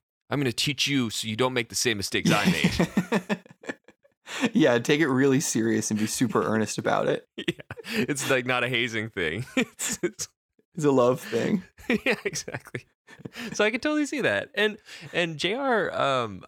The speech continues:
Speaker 1: I, like, I was impressed just from the first week with the team when he was in the bubble, like, all the stuff he was posting on social media, like, he's doing, like, roll calls in the hallway and
Speaker 2: Yeah.
Speaker 1: just, like, you know, good team chemistry stuff. So that, that's fun to hear. I didn't know that,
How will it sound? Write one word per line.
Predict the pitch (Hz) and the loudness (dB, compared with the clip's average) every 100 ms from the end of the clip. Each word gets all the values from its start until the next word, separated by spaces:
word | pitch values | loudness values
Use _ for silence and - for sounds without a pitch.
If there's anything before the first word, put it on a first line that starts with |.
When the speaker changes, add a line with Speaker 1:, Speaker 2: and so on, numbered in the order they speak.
| - | -6
Speaker 1:
I, | 101 - | -6 -4
like, | 104 101 | -2 0
I | |
was | 135 147 | -2 -2
impressed | 127 117 113 - | -2 -2 -2 -4
just | 101 - | -8 -4
from | 101 90 | -4 -2
the | 82 76 69 _ | -2 -4 -6 _
first | 95 92 - | -4 -4 -6
week | 92 82 - | -8 -8 -8
with | 82 82 | -8 -8
the | |
team | 82 90 80 | -8 -6 -6
when | 78 | -6
he | |
was | 76 82 | -8 -8
in | |
the | 82 | -6
bubble, | 71 76 80 76 - | -4 -2 0 -2 -4
like, | 71 | -6
all | 80 | -4
the | 78 | -6
stuff | - 82 | -6 -6
he | 82 | -6
was | 78 | -8
posting | - 80 - 80 | -4 -6 -4 -8
on | |
social | 73 71 - | -4 -6 -6
media, | 76 71 78 71 76 | -8 -6 -4 -4 -4
like, | 76 - | -6 -6
he's | 90 | -8
doing, | 92 | -4
like, | 87 73 | -4 -4
roll | 73 78 85 | -4 -4 -4
calls | 92 87 85 87 | -2 -2 -2 -4
in | 80 | -8
the | 69 | -4
hallway | 85 80 80 80 78 80 | -2 -2 -2 -2 -2 -2
and | 73 | -4
Speaker 2:
Yeah. | - 110 | -4 2
Speaker 1:
just, | 117 117 | 2 4
like, | 202 123 - _ _ _ _ _ | 2 -2 -6 _ _ _ _ _
you | 123 | -4
know, | 101 | -2
good | - 135 117 - - | 0 0 -2 -8 -10
team | 107 | -8
chemistry | 92 87 82 80 76 | -4 -4 -4 -6 -6
stuff. | - 69 | -6 -6
So | - 78 69 - _ _ _ - | -4 -2 -2 -6 _ _ _ -6
that, | 190 | -4
that's | 233 226 | -2 -2
fun | 254 247 | -2 0
to | |
hear. | 226 208 | 0 0
I | 101 | 0
didn't | 139 147 | 0 0
know | 143 | 0
that, | 123 110 | 0 -2